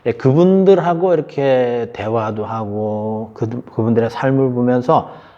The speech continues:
"아, 이분들이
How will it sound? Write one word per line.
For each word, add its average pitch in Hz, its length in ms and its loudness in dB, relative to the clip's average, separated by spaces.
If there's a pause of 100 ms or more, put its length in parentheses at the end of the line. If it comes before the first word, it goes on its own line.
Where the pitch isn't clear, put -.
(260)
"아, 90 880 -2 (1200)
이분들이 120 540 -2